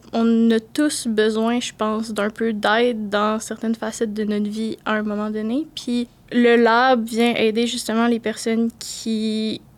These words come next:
eux, ne peuvent pas juste simplement, euh,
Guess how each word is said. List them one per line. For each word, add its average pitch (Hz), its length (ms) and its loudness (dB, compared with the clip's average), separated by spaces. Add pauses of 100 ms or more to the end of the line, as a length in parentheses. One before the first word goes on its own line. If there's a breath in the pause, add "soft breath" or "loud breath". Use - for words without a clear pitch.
(140)
eux, 233 280 6
ne 220 360 2
peuvent 220 240 -4
pas 226 160 0
juste 226 240 -2
simplement, 214 720 -4
euh, 208 240 -2